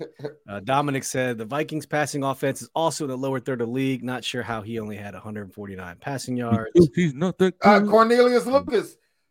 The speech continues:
Speaker 3: It's got
Speaker 2: Cornelius
Speaker 3: time.
Speaker 2: Lu-, okay, Cornelius Lucas, like I said, he has this habit, like, I don't know why. Like, normally you form a pocket around the quarterback. Cornelius Lucas wants to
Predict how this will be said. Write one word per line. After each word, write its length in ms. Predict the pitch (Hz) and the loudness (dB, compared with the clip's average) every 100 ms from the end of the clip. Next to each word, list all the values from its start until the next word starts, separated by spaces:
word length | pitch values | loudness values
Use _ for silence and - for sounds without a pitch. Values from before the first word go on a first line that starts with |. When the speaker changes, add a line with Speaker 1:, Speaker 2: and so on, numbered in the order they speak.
| _ _ | _ _
Speaker 3:
It's 200 | 160 170 | -8 -4
got 160 | - 240 | 6 6
Speaker 2:
Cornelius 480 | 220 262 320 311 - | 8 4 4 2 -2
Speaker 3:
time. 80 | 254 | -6
Speaker 2:
Lu-, 60 | - | -6
okay, 280 | 196 220 180 | -4 0 0
Cornelius 580 | 147 - 208 226 269 214 | 0 -4 -4 -2 -4 -4
Lucas, 240 | 214 175 | -4 -4
like 100 | 175 | -2
I 60 | 160 | 0
said, 240 | 147 156 | 2 0
he 100 | 123 202 | 0 0
has 120 | 226 | 0
this 160 | 233 | -2
habit, 360 | 185 170 160 139 | -2 0 0 -2
like, 160 | 131 127 - | -4 -4 -4
I 40 | |
don't 140 | 156 | -6
know 80 | 185 | -4
why. 340 | 131 139 143 151 _ _ _ _ - | -4 -2 -2 -6 _ _ _ _ -4
Like, 160 | 139 - _ | -2 -2 _
normally 600 | 143 151 196 294 262 190 | -10 2 4 4 4 2
you 160 | 139 143 | 0 -4
form 300 | - 165 165 | 0 2 2
a 80 | |
pocket 520 | 120 - 139 120 - 98 | -2 -4 -6 -6 -8 -14
around 240 | 98 98 | -14 -16
the 40 | 95 | -16
quarterback. 560 | - 98 92 80 - | -12 -12 -12 -16 -16
Cornelius 440 | - 180 320 359 202 | -12 -10 -6 -6 -6
Lucas 260 | 180 160 | -8 -6
wants 220 | 156 156 | -6 -8
to 100 | - | -8